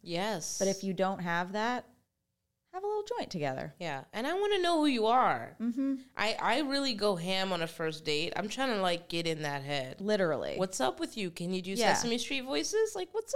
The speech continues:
Speaker 1: up?
Speaker 2: Yeah.
Speaker 1: Are you too cool?
Speaker 2: The date is not gonna be memorable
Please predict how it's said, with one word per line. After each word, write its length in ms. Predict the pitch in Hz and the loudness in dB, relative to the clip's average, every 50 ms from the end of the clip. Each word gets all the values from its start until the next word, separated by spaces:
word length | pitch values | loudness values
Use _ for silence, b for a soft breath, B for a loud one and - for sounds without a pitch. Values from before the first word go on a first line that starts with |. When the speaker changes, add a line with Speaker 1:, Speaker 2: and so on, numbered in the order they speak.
| 587 571 | 0 0
Speaker 1:
up? 160 | - 277 220 | 2 2 4
Speaker 2:
Yeah. 640 | 240 240 254 277 302 311 302 269 226 180 151 175 | 4 6 6 6 6 4 4 6 6 6 6 4
Speaker 1:
Are 80 | 220 226 | 4 4
you 140 | 262 262 233 | 4 2 2
too 180 | - - 294 | 0 -2 -4
cool? 640 | - - 269 285 285 302 320 339 370 403 440 - - - _ _ _ _ _ _ _ _ _ | -4 -4 -4 -2 0 2 2 2 2 2 0 -2 -8 -18 _ _ _ _ _ _ _ _ _
Speaker 2:
The 60 | - 226 | -4 0
date 240 | 196 269 302 381 403 | 2 2 2 2 2
is 100 | 381 269 | 0 0
not 220 | 247 233 220 220 | 2 2 0 0
gonna 160 | 220 226 214 | 0 -2 -2
be 100 | 196 202 | 0 0
memorable 880 | 185 175 165 156 165 170 165 156 143 123 131 127 120 120 120 139 143 - | 0 0 0 0 0 0 0 0 0 0 0 -2 -2 -2 -4 -6 -12 -16